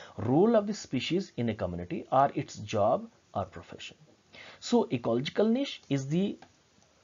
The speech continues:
position it fills in the environment, its position in the environment, its position in the habitat.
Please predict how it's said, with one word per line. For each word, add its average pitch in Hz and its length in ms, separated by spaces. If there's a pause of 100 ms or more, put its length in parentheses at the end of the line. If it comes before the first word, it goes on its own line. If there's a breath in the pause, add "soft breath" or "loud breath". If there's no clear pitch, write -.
(140)
position 139 540 (640)
it 131 120
fills 131 480
in 110 120
the 104 80
environment, 82 680 (140)
its - 260
position 131 580
in 101 160
the 90 80
environment, 78 600
its 127 200
position 143 520
in 123 140
the 113 100
habitat. - 560